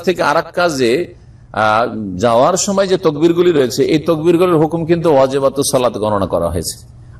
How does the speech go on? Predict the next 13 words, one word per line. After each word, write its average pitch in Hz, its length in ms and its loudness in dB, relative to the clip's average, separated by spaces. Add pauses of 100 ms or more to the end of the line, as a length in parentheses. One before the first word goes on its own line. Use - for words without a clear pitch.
(100)
আটটি 127 380 -2
যে 160 120 -4
নামাজের 139 380 0
মধ্যে 143 180 2
ওয়াজিব 107 340 2
রয়েছে, 135 380 0
তার - 220 -2
একটি 127 260 -2
হচ্ছে 135 240 0 (1400)
এই 101 160 -4 (680)
স্থানান্তরিত 196 720 0
হওয়ার 131 240 2
তকবীর, 73 340 -8